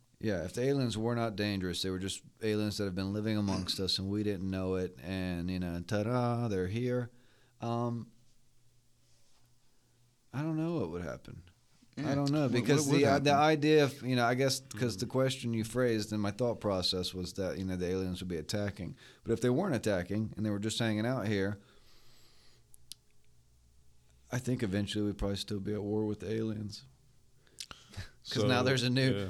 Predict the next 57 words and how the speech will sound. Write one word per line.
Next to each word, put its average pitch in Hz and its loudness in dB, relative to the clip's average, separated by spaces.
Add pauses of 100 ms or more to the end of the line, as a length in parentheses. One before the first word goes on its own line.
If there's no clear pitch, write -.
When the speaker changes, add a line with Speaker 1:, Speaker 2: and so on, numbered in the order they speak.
Speaker 1:
there's 131 0
a 131 2
new 131 6
kid 131 2
on 127 4
the 123 4
block 113 2
for 110 0
our 104 4
egos 110 4
to 110 -4
try 110 2
and 107 0
Speaker 3:
<laughs> 95 0
Speaker 1:
bully. 127 2 (320)
<laughs> 127 0
No, 87 -8
I'm 80 -12
kidding. 80 -10 (240)
No, 156 6
but 131 4
I - 4
mean, 123 4
really, 113 4
I 98 0
think 107 -2
eventually 98 -2
we 95 -2
would, 95 -4
we'd 90 -8
be 95 -2
a, 85 -4
you 95 -6
know, 87 -6
a 76 -6
war 95 -4
with 92 -8
them 92 -4
too, 92 -4
because 85 -6 (500)
somebody 95 -2
at 85 -4
some 95 -4
point 92 -6
in - -16
time 90 -2
would 85 -4
be 85 -6
dumb 92 -4
enough 87 -4
to - -16
be - -6
like, 92 -4
"Oh, 120 0
you 120 -2
know 127 0
what? 131 0